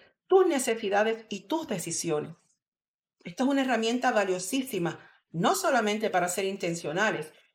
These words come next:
sino para ir desarrollando ese amor propio que cada uno de nosotros debe cultivar y valorar. El paso número nueve nos lleva a cultivar relaciones significativas, porque no nacimos para estar aislados.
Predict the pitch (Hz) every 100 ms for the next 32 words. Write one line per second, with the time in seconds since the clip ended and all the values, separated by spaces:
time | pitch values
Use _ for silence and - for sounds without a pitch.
0 | _ - 208 190 190 165 208 254 - 233
1 | 214 196 175 202 240 220 156 - _ -
2 | 196 220 175 170 170 175 185 190 160 -
3 | _ _ 185 - 233 226 185 190 175 170
4 | 170 190 196 170 165 180 170 170 156 151
5 | 226 269 - _ _ _ - 165 151 139
6 | 127 - - _ _ _ _ _ _ _
7 | _ _ _ _ _ _ _ _ 185 180
8 | 214 220 254 254 240 233 233 262 220 208
9 | 190 180 196 240 240 190 202 190 180 185
10 | 240 - - 196 180 - 220 247 - -
11 | _ _ _ 339 330 214 214 185 156 -
12 | 170 - - - _ _ _ _ _ 233
13 | 233 233 220 220 233 254 - 254 262 262
14 | 269 220 202 208 - 196 214 220 - 175
15 | 175 247 254 170 - -